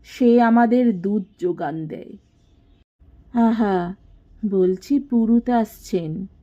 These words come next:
তোমার একটা সস্তেন করাতে হবে কি না? বউয়ের মুখ ভয়ে এতটুকু হয়ে গিয়েছে। বলছে, "কেন ঠাকুরঝি,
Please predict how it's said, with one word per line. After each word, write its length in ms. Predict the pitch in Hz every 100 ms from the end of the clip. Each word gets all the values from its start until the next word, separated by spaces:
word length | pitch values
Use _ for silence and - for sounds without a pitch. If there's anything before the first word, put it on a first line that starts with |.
| _ _
তোমার 320 | 214 190 202
একটা 320 | 208 208 - 226
সস্তেন 680 | - 202 190 _ 214 208 214
করাতে 500 | 214 196 196 - 208
হবে 300 | 220 208 233
কি 200 | - 277
না? 420 | 339 330 - - _ _ _ _ _ _ _ - -
বউয়ের 380 | 320 330 339 311
মুখ 400 | 262 277 320 277
ভয়ে 460 | 233 233 254 269
এতটুকু 680 | 277 247 247 247 233 254 277
হয়ে 340 | 226 226 214 202
গিয়েছে। 640 | 196 190 175 - 233 233 - _ _ - - _ _ _ - _ 240
বলছে, 440 | 233 220 - 277
"কেন 420 | 277 254 247 254
ঠাকুরঝি, 840 | 240 220 202 220 208 196 262 302